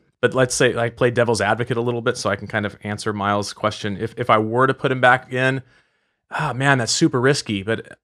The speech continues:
I'd probably look for possibly one of the Howlers to be picked out is, is probably who I'd wanna,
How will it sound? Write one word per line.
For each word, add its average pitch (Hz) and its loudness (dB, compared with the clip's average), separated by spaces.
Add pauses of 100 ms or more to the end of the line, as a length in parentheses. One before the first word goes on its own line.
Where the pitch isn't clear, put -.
(120)
I'd 117 -6
probably 135 -2 (680)
look 127 -2
for 113 -4 (320)
possibly 113 -2
one 113 -6
of 101 -4
the 98 -6
Howlers 151 -2
to - -18
be 214 -6
picked - -6
out 208 2
is, - -2
is 143 -6
probably 156 4
who 156 0
I'd 156 0
wanna, 156 0